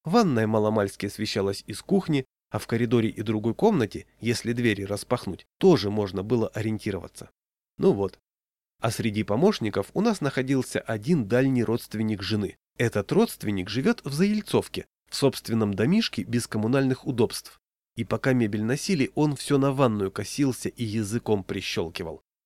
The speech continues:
А потом говорит: «Петр Иванович, кажись, все перетаскали.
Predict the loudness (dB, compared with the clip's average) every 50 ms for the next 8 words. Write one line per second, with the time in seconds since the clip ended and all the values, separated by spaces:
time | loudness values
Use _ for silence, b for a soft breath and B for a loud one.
0 | _ _ _ -8 -8 0 0 0 0 2 0 0 0 -2 -2 -6 -8 _ _ _
1 | _ _ _ _ _ _ _ _ _ 2 4 4 4 2 2 2 2 2 0 -4
2 | -6 -10 -14 -20 _ _ _ _ _ 0 2 4 4 2 0 0 -8 -12 -2 -2
3 | -2 0 0 -2 0 0 -2 -2 -4 -2 -4 -4 -4 -4 -10